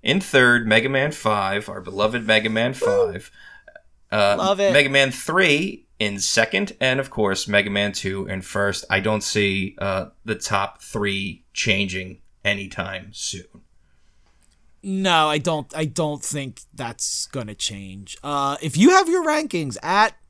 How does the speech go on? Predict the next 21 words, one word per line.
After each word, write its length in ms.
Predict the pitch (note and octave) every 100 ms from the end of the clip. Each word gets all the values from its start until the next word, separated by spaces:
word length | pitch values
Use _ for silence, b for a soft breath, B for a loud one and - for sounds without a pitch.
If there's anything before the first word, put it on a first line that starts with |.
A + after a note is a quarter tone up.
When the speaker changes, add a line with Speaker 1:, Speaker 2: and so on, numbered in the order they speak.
| _
Speaker 2:
Roboduke, 680 | F#3+ A3 G#3+ F#3 D#3+ C3+ - -
if 160 | D#3+
you 120 | C#3+ C#3
want, 200 | C#3 F#3
Speaker 1:
Yeah, 60 |
sure. 220 | F3+ -
Speaker 2:
let 120 | - G#3+
me 120 | A3
know 140 | G#3+
what 100 | G#3
your 120 | G3+
rankings 480 | G3+ G3+ - D#3 C3
are. 240 | A#2+ A2 G#2
Speaker 1:
And 160 | - E3+
please, 440 | - A3+ G#3 C#3+
uh, 240 | C#3+ A#2 A2+
Speaker 2:
Or, 160 | D#3+ D#3+
uh, 140 | D#3
at 260 | E3+ E3+ D3
Speaker 1:
uh, 200 | B2+ A#2
visit 440 | A2+ D3 D3+ D3+